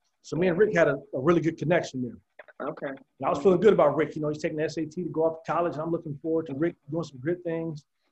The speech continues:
Speaker 1: And then in the movie, Rick tragically gets killed. I'm like, "Whoa."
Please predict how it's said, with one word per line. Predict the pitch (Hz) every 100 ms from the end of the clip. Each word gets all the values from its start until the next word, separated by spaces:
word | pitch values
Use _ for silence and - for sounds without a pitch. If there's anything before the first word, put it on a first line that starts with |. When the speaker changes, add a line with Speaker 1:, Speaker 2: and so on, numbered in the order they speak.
| _
Speaker 1:
And | 139
then | 151
in | 156 170
the |
movie, | 165 175 165 156
Rick | 135 175 - - - _ _
tragically | - 170 170 151 151
gets | 135 151 -
killed. | - 156
I'm | 147 139
like, | 104 92
"Whoa." | 165 202 139